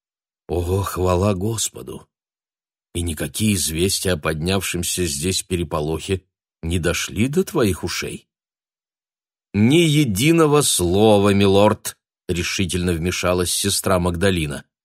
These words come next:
Она сошла с мула и неторопливо приближалась к аббату, разглаживая полной, красивой, хотя и стареющей рукой складки своей рясы, помявшейся в дороге. "Мы живём оторвано от мира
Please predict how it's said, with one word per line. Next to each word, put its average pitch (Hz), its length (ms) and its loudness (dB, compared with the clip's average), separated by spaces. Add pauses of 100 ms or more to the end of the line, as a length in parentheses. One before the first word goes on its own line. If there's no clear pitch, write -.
(280)
Она 101 300 2
сошла 87 460 -2
с - 120 -2
мула 107 460 2 (320)
и 107 100 2
неторопливо 98 720 2
приближалась 87 800 0
к - 80 -8
аббату, 87 640 0 (320)
разглаживая 90 800 2
полной, 101 520 2
красивой, 92 800 0 (200)
хотя 120 260 2
и 95 80 2
стареющей 90 680 -2
рукой 87 380 0
складки 92 540 -2
своей 80 380 -4
рясы, 107 480 0 (260)
помявшейся 90 800 0
в - 20 -4
дороге. 82 500 -2 (1120)
"Мы 92 240 4
живём 101 440 6
оторвано 92 640 4
от 82 140 0
мира 80 460 0